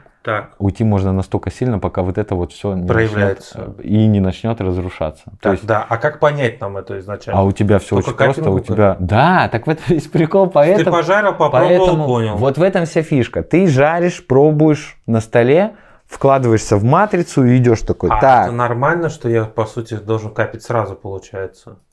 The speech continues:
Speaker 2: Ну, вообще нормальный капинг через восемь часов делается, но так же,
Speaker 1: С утра
Speaker 2: как
Speaker 1: пожарил, вечером покапал.
Speaker 2: Ну, вообще да. Но так же, как и эспрессо можно отдышать, там тоже через, э, один-два часа можно нормально сделать. То есть смотри,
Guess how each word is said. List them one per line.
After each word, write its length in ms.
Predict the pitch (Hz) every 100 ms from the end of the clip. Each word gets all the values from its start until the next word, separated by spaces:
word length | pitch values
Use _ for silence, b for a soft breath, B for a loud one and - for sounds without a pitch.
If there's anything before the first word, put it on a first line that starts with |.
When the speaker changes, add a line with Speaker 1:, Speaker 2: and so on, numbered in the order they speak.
| -
Speaker 2:
Ну, 760 | 98 98 95 92 92 90 90 87
вообще 540 | 90 - 147 165 123
нормальный 500 | 95 95 104 107 92
капинг 440 | 85 123 117 90 -
через 300 | - 87 90
восемь 300 | 101 - 92
часов 300 | - 131 131
делается, 460 | 107 95 87 -
но 500 | 90 92 92 92 90 87
так 140 | 110
же, 100 | 104
Speaker 1:
С 40 | 95
утра 140 | 110
Speaker 2:
как 100 | 127
Speaker 1:
пожарил, 420 | 135 120 156 165
вечером 320 | 113 123 - 113
покапал. 500 | 107 101 95 98 -
Speaker 2:
Ну, 160 | 107 104
вообще 280 | 95 -
да. 280 | 98 85 78
Но 200 | - 98
так 220 | 92 110 110
же, 140 | 95
как 260 | - 92 -
и 40 | 92 90 90 87 73
эспрессо 420 | 90 - 101 -
можно 340 | 90 87 85 85
отдышать, 520 | 82 90 - 147 147
там 160 | 95
тоже 280 | 90 101 90
через, 440 | 76 92 85 82 85
э, 240 | 85 85
один-два 420 | 85 92 92 87
часа 280 | 87 - 110
можно 320 | 95 87 85
нормально 420 | 85 82 85 85
сделать. 300 | 78 82 73
То 60 | 73
есть 100 | 120
смотри, 340 | 123 120 117